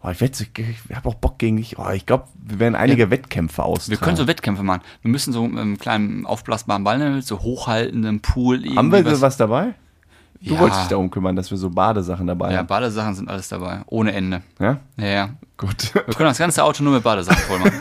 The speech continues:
Speaker 1: <laughs> Also muss ich da nichts mitnehmen. Boah, da machen wir nämlich so ganz viele kleine Spielchen.
Speaker 2: Ja, genau.
Speaker 1: Oh ja,
Speaker 2: So
Speaker 1: die können wir dann
Speaker 2: Challenges.
Speaker 1: auf die Filme dann.
Speaker 2: So Challenges.
Speaker 1: Mit Mas-, mit Maske, das müssen wir mal hingucken, wie wir das hinkriegen.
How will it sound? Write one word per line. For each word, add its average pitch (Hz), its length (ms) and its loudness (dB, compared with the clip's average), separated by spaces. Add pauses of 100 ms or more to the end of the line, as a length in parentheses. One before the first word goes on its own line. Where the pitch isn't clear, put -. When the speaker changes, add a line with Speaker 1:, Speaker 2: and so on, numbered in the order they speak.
Speaker 1:
<laughs> - 880 -4 (580)
Also 110 120 0
muss 120 120 6
ich 131 100 2
da 131 80 2
nichts 120 220 2
mitnehmen. - 280 -4 (220)
Boah, 87 80 2
da 90 80 6
machen 120 180 4
wir 120 60 6
nämlich 107 240 4
so - 80 -2
ganz 135 220 0
viele 127 160 -2
kleine 120 320 -2
Spielchen. - 680 -4
Speaker 2:
Ja, 113 140 0 (220)
genau. 98 420 -2
Speaker 1:
Oh 101 180 -4
ja, 92 320 -2
Speaker 2:
So 107 100 -8
Speaker 1:
die - 60 -6
können 113 160 2
wir 117 40 6
dann 107 100 6
Speaker 2:
Challenges. 95 160 0
Speaker 1:
auf - 60 -10
die 98 100 0
Filme 110 380 2
dann. 82 260 -4 (120)
Speaker 2:
So - 100 -14
Challenges. 92 580 -8 (120)
Speaker 1:
Mit 90 180 -2
Mas-, 95 320 -2
mit 92 220 -6
Maske, 98 360 -8
das 90 140 -4
müssen 95 180 -2
wir 87 60 0
mal 85 100 0
hingucken, 90 480 -4
wie 87 60 0
wir 85 100 0
das 82 80 0
hinkriegen. 85 400 -4